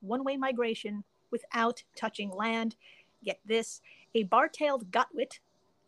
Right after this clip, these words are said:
Uh, don't know what it is really, but it's a creature that is a mere fifteen inches in length, and it has been recorded flying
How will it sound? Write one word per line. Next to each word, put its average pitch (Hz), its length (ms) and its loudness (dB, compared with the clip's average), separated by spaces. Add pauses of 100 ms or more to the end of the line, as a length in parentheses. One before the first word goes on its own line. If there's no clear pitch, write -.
(180)
Uh, 247 220 4 (680)
don't 226 200 2
know 208 100 -2
what 202 120 0
it 208 100 -4
is 226 180 -2
really, 254 240 6 (240)
but 311 100 10
it's 339 100 0
a 381 40 2
creature 392 360 4
that 311 120 6
is 285 120 -6
a 277 100 0
mere 262 320 2
fifteen - 560 -8
inches 240 320 -6
in 180 100 -12
length, 202 300 -6 (380)
and 233 200 2
it 262 140 2
has 269 160 0
been 247 160 2
recorded 247 460 6
flying 247 500 2